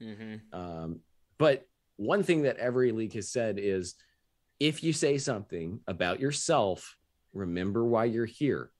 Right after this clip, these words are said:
Speaker 2: You're not here for yourself. You're not, like, you're not here for this, this, this event to be advertising yourself. You're here to build this community.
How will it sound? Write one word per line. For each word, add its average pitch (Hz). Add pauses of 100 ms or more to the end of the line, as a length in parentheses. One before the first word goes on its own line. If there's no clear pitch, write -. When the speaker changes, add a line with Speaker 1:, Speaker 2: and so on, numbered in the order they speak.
(1040)
Speaker 2:
You're 82
not 98
here 160
for 180
yourself. 226
You're 135
not, 127
like, 120
you're 131
not 139
here 160
for -
this, 147 (140)
this, 139 (140)
this 139
event 139
to 127
be 120
advertising 131
yourself. 113
You're 120
here 180
to 147
build 127
this 147
community. 85